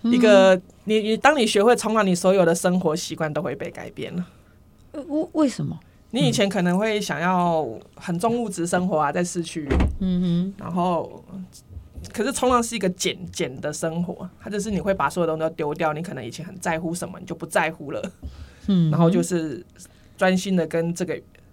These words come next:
Speaker 2: 这个运动跟这个文化，
Speaker 1: 嗯。嗯。
Speaker 2: 你就会懂为什么全世界有这么多人迷这项运动。
Speaker 1: 嗯。嗯哼。我觉得听凤叔讲就知道，这个琼燕冲浪有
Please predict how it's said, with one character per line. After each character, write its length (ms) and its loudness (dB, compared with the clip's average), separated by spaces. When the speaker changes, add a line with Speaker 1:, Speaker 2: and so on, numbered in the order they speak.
Speaker 2:
这 100 -6
个 140 -2
运 260 0
动 200 -2
跟 120 -4
这 80 -8
个 80 -6
文 240 -10
化， 320 -6
Speaker 1:
嗯。 80 -16
嗯。 240 2
Speaker 2:
你 40 -2
就 100 -2
会 180 4
懂 260 -2
为 120 2
什 140 -6
么 100 -6
全 240 -8
世 140 -6
界 100 -2
有 80 2
这 100 -6
么 160 0
多 300 0
人 180 -4
迷 240 0
这 160 0
项 220 -4
运 240 -2
动。 120 -6
Speaker 1:
嗯。 140 2
嗯 220 4
哼。 260 2
我 120 4
觉 120 4
得 60 4
听 300 4
凤 220 4
叔 160 0
讲 260 -2
就 140 0
知 160 0
道， 300 2
这 80 0
个 140 2
琼 360 2
燕 280 2
冲 300 0
浪 180 2
有 260 -2